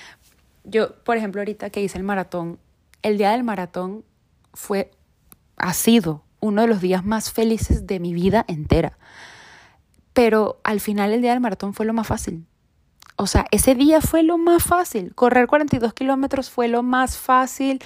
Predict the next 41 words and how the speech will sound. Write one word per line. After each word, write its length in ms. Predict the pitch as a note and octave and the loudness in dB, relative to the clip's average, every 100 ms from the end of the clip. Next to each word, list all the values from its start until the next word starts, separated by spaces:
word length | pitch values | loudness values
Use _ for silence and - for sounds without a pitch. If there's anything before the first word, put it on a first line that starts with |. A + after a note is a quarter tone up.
| - - - - | -16 -20 -20 -10
O 140 | A#3+ | -8
sea, 260 | G#3+ A3+ G#3+ | -6 -4 -4
ese 260 | A3+ G#3+ A#3 | -6 -4 -2
día 240 | B3+ B3+ | -2 -4
fue 180 | B3+ B3 | -4 -6
precioso, 480 | B3 A#3 B3 A#3+ B3 | -6 -6 -6 -6 -6
ese 140 | A3 | -6
día 140 | G#3+ | -6
fue 140 | A3+ A#3+ | -6 -8
perfecto, 540 | A#3 A3 A3 - G#3+ | -8 -8 -8 -10 -10
pero 200 | G3 G3 | -6 -4
de 100 | F#3+ | -4
todo 640 | - - A#3 A#3+ B3+ E4 F4 | -2 4 6 6 6 6 6
ese 320 | C#4 - A#3+ | 2 0 0
año 520 | G#3+ G3 G#3 B3 C#4+ | 0 -2 -4 -4 -6
que 140 | - G#3 | -6 -4
todo 240 | G3 F3 | -2 -2
giraba 240 | A#3 F#3+ | -2 -2
alrededor 300 | F#3 G#3 E3+ | -4 -4 -4
del 120 | E3 A3 | -6 -6
maratón, 460 | F#3+ E3+ F3+ C#4+ - _ _ _ _ _ _ | -8 -8 -10 -10 -14 _ _ _ _ _ _
lo 120 | F#3+ | -2
difícil 380 | E3+ D3+ B3+ A#4+ | -2 -2 -2 -2
no 60 | D4+ | -2
se 140 | F3+ | -4
fue, 160 | D#3 - | -10 -10
no 140 | E3+ E3+ | -10 -8
fue 100 | - | -10
hacer 180 | - | -10
el 80 | D#3 | -10
maratón, 380 | D3+ D3+ - F3+ | -10 -10 -10 -8
lo 80 | D#3+ | -8
difícil 380 | D3 D3+ D#3+ F#3 | -8 -10 -10 -6
fue 280 | B3 C#4+ D4+ | -2 -2 -2
entrenar 680 | B3 A3 G3 F3+ E3 - - | -8 -6 -8 -6 -2 -2 -2
para 140 | G#3 | -2
el 80 | E3+ | -2
maratón, 460 | D#3+ D3+ - D#3 | -6 -10 -10 -10
lo 100 | D3+ | -8
difícil 460 | E3 D#3+ F3 E3+ G3 | -8 -8 -8 -8 -8
fue 360 | - A3+ B3+ | -4 0 0